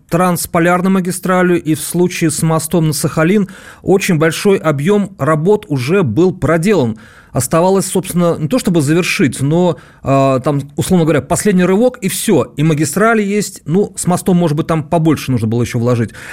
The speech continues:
А, э, это было принципиальное решение нового руководства страны не доделывать, э, сталинские проекты? Или всё-таки, ну, э, ведь меньше,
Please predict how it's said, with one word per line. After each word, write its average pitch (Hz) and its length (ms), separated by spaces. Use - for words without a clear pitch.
А, 135 640
э, 143 300
это 202 220
было 202 220
принципиальное 202 720
решение 190 420
нового 185 260
руководства 185 540
страны 202 640
не 156 120
доделывать, 160 680
э, 151 120
сталинские 156 640
проекты? 151 520
Или 180 160
всё-таки, 196 520
ну, 170 120
э, 151 460
ведь 180 200
меньше, 196 500